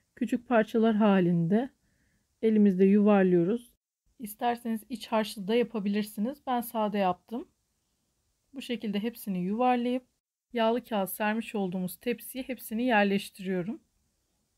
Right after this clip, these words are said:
İstediğiniz büyüklükte de bu arada yapabilirsiniz. Dizmiş olduğum poğaçaların üzerine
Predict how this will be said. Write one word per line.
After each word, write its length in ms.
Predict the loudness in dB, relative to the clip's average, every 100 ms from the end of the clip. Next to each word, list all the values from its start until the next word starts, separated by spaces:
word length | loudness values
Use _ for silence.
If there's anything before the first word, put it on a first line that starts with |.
| _ _ _ _ _ _ _ _ _ _ -20
İstediğiniz 560 | -10 -6 -2 -2 -2
büyüklükte 540 | -4 -6 -8 -8 -4 -2
de 120 | 0
bu 80 | 0
arada 200 | 0 0
yapabilirsiniz. 880 | 0 0 -4 -4 -6 -6 -4 -4 -6 _ _ _ _ _ _ _ _ _ _ _ _ _ -10
Dizmiş 380 | -4 -4 -2
olduğum 600 | -2 -2 -2 -4 -4 -4 -8 _ _
poğaçaların 680 | -4 -4 -2 -4 -2 -2 -2
üzerine 640 | -4 -2 -2 0 -2 -4